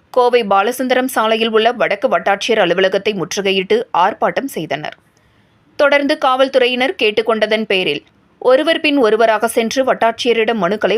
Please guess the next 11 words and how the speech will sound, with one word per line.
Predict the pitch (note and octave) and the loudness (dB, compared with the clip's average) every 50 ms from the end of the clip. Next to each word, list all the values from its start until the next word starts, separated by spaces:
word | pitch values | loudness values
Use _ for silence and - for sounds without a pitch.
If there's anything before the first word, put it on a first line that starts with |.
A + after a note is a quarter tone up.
| A#3 | 0
வழங்கினர். | F#3 D3+ D3 C#3 B2 B2 A2+ - - _ _ _ _ _ _ _ _ _ _ - | 0 -2 -2 -4 -6 -6 -6 -8 -8 _ _ _ _ _ _ _ _ _ _ -2
மனுக்களை | G#3 G3 G#3 A3 - A3 G#3+ C#4+ C4+ | 0 0 0 2 2 0 0 0 0
பெற்றுக்கொண்ட | D4+ - - D4+ C4 C#4 C4 C4 C4 | -2 -2 0 0 0 0 0 0 0
வட்டாட்சியர் | A#3+ G#3+ G#3 - A3+ A#3 A#3 - - A3 F3 E3 - _ _ _ _ _ _ - | 0 0 0 0 0 0 0 -2 -2 0 -2 -2 -4 _ _ _ _ _ _ -4
இதுகுறித்து | C#4 D4 F4 D#4 F#4 F4+ E4+ - | -2 -2 0 0 0 0 2 2
உடனடியாக | E4 D4+ C4+ C4 C4+ C4+ C4 C4 C4+ C4 - - | 2 2 2 2 2 0 0 0 0 0 2 0
மாவட்ட | G3+ F3+ G3+ F#3 G3 A3 A3 B3 | 2 2 2 2 2 0 0 -2
நிர்வாக | B3 A#3+ A#3 A3 A3+ A3 A3 A#3+ A#3 G3 | -2 -2 -2 0 0 0 2 2 2 2
அதிகாரிகளிடம் | E3 F#3 F#3+ G#3 G3+ G#3 G3+ G#3 G3+ G3+ F#3+ G#3 A#3 D#4 - - | 2 0 2 2 2 2 2 2 0 0 0 0 -2 -2 -2 -2
கலந்தாலோசனை | G3 F#3 F3+ G3 F#3+ F#3+ F#3+ F#3+ F#3+ G3+ G3+ - - A3 G3+ G3+ | 0 0 0 2 2 2 2 2 0 0 -2 -2 -2 -2 -2 -2
செய்து | G#3 - G3+ F3+ E3 D#3 C#3 | -2 0 -2 -2 0 0 -2